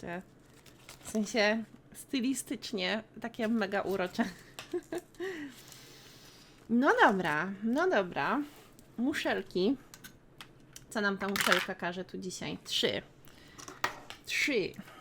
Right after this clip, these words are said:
Dobrze. Czy ja tego piątaka odjęłam? Chyba nie odjęłam, poczekajcie.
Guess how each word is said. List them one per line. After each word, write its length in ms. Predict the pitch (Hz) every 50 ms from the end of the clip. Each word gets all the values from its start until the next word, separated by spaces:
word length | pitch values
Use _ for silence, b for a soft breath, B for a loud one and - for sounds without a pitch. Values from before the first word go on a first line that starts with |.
| B B B
Dobrze. 720 | 208 - - - - - - - 202 196 190 202 240 311 285 B B B B B B - - - - - - - - - - - - - - - - - B B B B B B B B B B B
Czy 100 | - 214
ja 100 | 226 254
tego 200 | 302 277 311 294
piątaka 500 | - 277 247 247 262 247 233 - 240 -
odjęłam? 540 | - 208 202 208 180 165 165 147 - 180
Chyba 300 | 185 202 247 233 226 220
nie 180 | 220 220 202 -
odjęłam, 480 | - 185 175 175 151 107 110 101 - 190
poczekajcie. 640 | - - - - - - - - 90 - - -